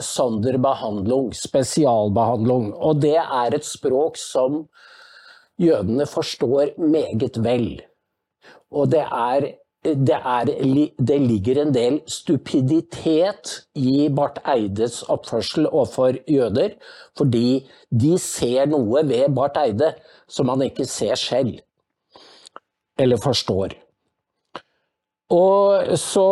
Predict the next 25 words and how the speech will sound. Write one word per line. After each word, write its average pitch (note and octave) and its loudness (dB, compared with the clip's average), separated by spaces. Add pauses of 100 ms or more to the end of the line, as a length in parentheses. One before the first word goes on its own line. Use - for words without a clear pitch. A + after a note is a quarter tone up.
(260)
kom, E3 0
er D3+ 2
det E3+ 2
et F3 2
intervju F3+ 4
som F3 -4
ennå D3+ 0
ikke - 0
er - -6
tekstet - -6
til D#3+ 0
norsk D#3 -2
da, G3+ 2 (180)
av, D3 0
med C#3+ 2
rabbiner D3 2
Jo-, C3+ 0
Jovam C3 2 (140)
Melchior, B2 0 (1200)
hvor C#3 2
han B2+ 0
snakker A#2+ -2
om A#2+ 0 (160)
veksten C#3 -2
i, B2+ 2